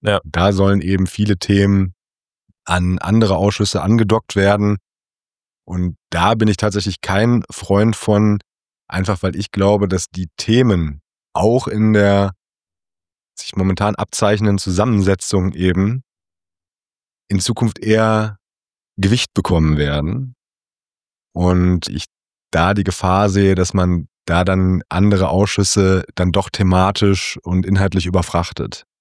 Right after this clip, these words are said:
Speaker 2: Aber
Speaker 1: Ja.
Speaker 2: das wird man sehen. Ja, das ist ja auch alles nicht unbedingt in Stein gemeißelt. Aber mal schauen, wie da jetzt eben die Bestrebungen sind. Was wir auch haben im Kreistag, ähnlich wie bei euch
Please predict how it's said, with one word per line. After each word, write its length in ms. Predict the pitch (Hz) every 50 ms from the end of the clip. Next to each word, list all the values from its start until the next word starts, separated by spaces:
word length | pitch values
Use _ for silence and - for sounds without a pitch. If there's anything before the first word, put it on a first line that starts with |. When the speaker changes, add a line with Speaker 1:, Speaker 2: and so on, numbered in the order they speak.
| _ _ _ -
Speaker 2:
Aber 100 | - 87
Speaker 1:
Ja. 60 | 98
Speaker 2:
das 160 | 92 - -
wird 140 | 107 113 90
man 180 | 95 98 95 90
sehen. 340 | 85 101 107 113 120 123 117 - _ _ _ _ _ _ _ _
Ja, 80 | 78 85
das 140 | 90 87 110
ist 100 | 101 -
ja 80 | 113
auch 100 | 101 95
alles 260 | 82 107 123 110 87
nicht 140 | 107 98 95
unbedingt 300 | 104 113 110 101 104 85
in 80 | 87 92
Stein 320 | - - 92 95 113 113
gemeißelt. 600 | 110 101 101 95 95 101 104 - 104 98 95 - _ _ _ _ _ _ _ _ _ _ _ _ _
Aber 200 | - 92 101 98
mal 120 | 90 92 95
schauen, 340 | - - 90 92 98 98 92
wie 80 | 95
da 160 | 87 90 87 90
jetzt 160 | 90 80 -
eben 140 | 92 92 90
die 60 | 85
Bestrebungen 540 | 87 85 - - 90 90 90 85 90 87 82
sind. 260 | 76 90 85 82 - _ _ _ _ _ _ _ _ _
Was 240 | - 101 104 - -
wir 400 | 107 107 107 104 101 104 - - - _ -
auch 200 | 98 110 131 117 123
haben 280 | 123 117 120 120 120
im 120 | 110 113 107
Kreistag, 680 | - 110 107 110 117 113 - - 110 107 - - - -
ähnlich 300 | 101 104 107 104 95 98
wie 100 | 101 90
bei 120 | 98 92
euch 340 | 82 95 98 104 113 113